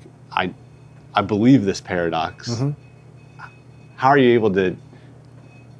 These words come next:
Speaker 1: <laughs> I guess part of my question is, I am just consumed with doubt all the time.
Speaker 2: Mm-hmm. Mm-hmm.
Speaker 1: <laughs> How do you wade through that in what you do?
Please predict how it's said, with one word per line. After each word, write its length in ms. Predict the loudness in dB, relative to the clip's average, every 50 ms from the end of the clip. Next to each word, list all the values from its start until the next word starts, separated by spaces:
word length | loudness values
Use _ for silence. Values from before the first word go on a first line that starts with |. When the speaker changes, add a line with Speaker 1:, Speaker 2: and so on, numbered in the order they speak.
| -20 -20 -20 -6 -4
Speaker 1:
<laughs> 0 |
I 920 | -4 -2 0 -2 -2 -2 -4 -12 -20 -20 -20 -20 -20 -20 -20 -10 -2 0
guess 180 | 0 0 0 -2
part 300 | -8 -4 0 2 2 2
of 80 | 2
my 140 | 0 -4 -4
question 340 | -4 -6 -8 -6 -8 -8 -8
is, 340 | -6 -8 -8 -10 -12 -16 -20 -20 -20 -20 -20 -20 -20 -20 -20 -20 -20 -20 -20 -20 -12 -2 0
I 140 | 2 2 2
am 100 | 0 -2
just 220 | -4 -8 -8 -6
consumed 380 | -6 -6 -2 0 2 2 4 2
with 100 | 2 0
doubt 240 | 0 0 0 0 2
all 160 | 0 0 0
the 80 | -2 -6
time. 300 | -8 -10 -10 -10 -10 -10
Speaker 2:
Mm-hmm. 580 | -6 -4 -4 -4 -6 -2 -2 -2 -2 -2 -2 -4
Mm-hmm. 160 | -4 -2 -4 -4 -8 -12 -20 -20 -18 -16 -16 -16 -18 -20
Speaker 1:
<laughs> 0 |
How 340 | -20 -18 -6 -2 0 2 2 4
do 60 | 4
you 140 | 4 6 6
wade 280 | 4 4 4 2 -2 0
through 200 | 2 4 4 4
that 220 | 4 0 -2 -2
in 80 | -4 -4
what 140 | -4 -4 -4 -6
you 80 | -8
do? 160 | -8 -10 -12